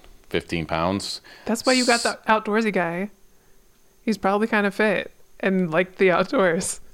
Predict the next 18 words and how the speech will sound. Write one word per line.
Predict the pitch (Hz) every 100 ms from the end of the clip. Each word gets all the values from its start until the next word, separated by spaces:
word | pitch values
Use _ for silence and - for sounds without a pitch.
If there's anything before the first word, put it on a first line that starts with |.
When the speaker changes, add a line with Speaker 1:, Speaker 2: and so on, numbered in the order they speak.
| -
Speaker 2:
<laughs> | - - -
Speaker 1:
I | 123
want | 147 147
someone | 147 139 123
who's | 104
slightly | - 113 104 90
less | 85 90 98 -
fit | - 80 -
than | 85 80 80
me, | 80 82 82 233 -
if | 262
possible, | - 85 - 80 82 80 - -
Speaker 2:
<laughs> |
Speaker 1:
so | - - 90
I | 90
don't | 92 85
feel | - 92 85 80 80 76 - - -
humiliated. | 85 80 82 78 78